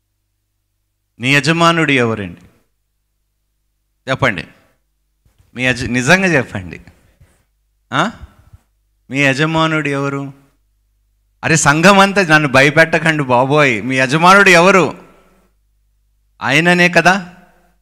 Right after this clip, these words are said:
మరి ఆయనకి విధేయులుగా ఉండాలి కదా. ఆయన చెప్పినదంతయు మనము చెయ్యాలా, చేయకూడదా? చేద్దాం. మత్తయి సువార్త ఆరులోనే, ఆరో అధ్యాయంలోనే పంతొమ్మిది నుండి ఇరవై ఒకటో వచనం చదవండి నాన్న.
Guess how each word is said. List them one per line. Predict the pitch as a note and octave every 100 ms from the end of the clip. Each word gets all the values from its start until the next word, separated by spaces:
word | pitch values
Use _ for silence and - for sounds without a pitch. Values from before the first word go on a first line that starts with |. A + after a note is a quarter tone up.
| _ -
మరి | B2+
ఆయనకి | B2 C#3+ D#3 C3+
విధేయులుగా | C3 A#2+ D3 E3 E3+ E3+ E3
ఉండాలి | D#3 D#3+ D#3
కదా. | D#3 D3+ D#3
ఆయన | C#3
చెప్పినదంతయు | C3+ - B2+ - E3 D#3 D#3 D3+ E3 D#3+
మనము | D3+ D3+ D#3+ A3 G#3 - _ _ _ _ _ _ _ _ -
చెయ్యాలా, | D3+ F#3+ A#3 A3+
చేయకూడదా? | F3+ D#3+ C3+ G#2+ F#2 - - _ _ _ _ _ _ _ _ - - - _ _ _ - B2
చేద్దాం. | A2+ G2+ G2+ - - - _ _ _ _ _ _ _ _ _ _ _ _ _ _ _ _ _ _ _ _ _ _ _ _ _ _ _ _ _ _ _ _ _ _ -
మత్తయి | C3 E3+ D#3+
సువార్త | D#3 D3 C#3
ఆరులోనే, | C3+ B2 D3 D#3 C#3+ A#2 G#2
ఆరో | A2+ C3
అధ్యాయంలోనే | C#3 A2 B2+ B2 B2 A#2+ C#3
పంతొమ్మిది | D3 - D3 D3+ E3+ E3 D3+
నుండి | D3+ D#3+ D3
ఇరవై | D3 C#3+
ఒకటో | B2+ B2
వచనం | A2 G#2+ - G#2
చదవండి | G2 G2+ G#2 G2
నాన్న. | F#2+ A2+